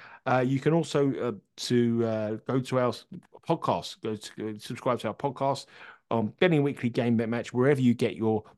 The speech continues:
podcast from. Remember, there's a bet and get, uh, offer as well with Bet Rivers, uh, in play on the tennis,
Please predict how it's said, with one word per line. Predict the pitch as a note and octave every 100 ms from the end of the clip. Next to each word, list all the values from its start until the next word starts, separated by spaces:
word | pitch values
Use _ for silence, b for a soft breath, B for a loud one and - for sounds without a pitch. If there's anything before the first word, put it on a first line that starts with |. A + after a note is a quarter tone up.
| _
podcast | C3+ - A2+ G#2
from. | B2
Remember, | A#2 C3+ C3+
there's | A#2+ A2
a | - -
bet | E3+ E3 - - b b b -
and | A#2 A#2 A#2
get, | D3 C#3 - - -
uh, | A2 G#2
offer | B2 A#2+ A#2 G#2+
as | G2+
well | B2+ A#2+
with | G#2+ A#2
Bet | A#2
Rivers, | A#2+ B2+ C3+ - -
uh, | G#2+ G2
in | A#2 G#2
play | - A2 A2
on | G2
the | G#2
tennis, | - A#2+ A#2